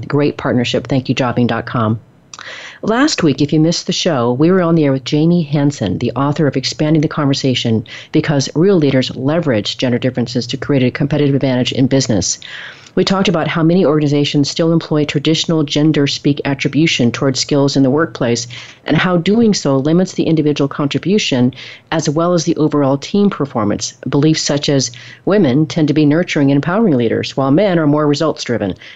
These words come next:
which is not accurate and is a very limiting paradigm that needs shifting.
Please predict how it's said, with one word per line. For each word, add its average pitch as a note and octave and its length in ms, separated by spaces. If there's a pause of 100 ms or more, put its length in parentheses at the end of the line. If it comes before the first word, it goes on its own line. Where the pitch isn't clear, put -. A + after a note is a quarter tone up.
(160)
which E3+ 180
is D#3+ 120
not E3 260
accurate C#3 400
and D3+ 80
is C#3+ 140
a C#3+ 40
very D3 220
limiting C#3+ 380
paradigm C3+ 480
that A#2+ 160
needs B2 200
shifting. A#2 480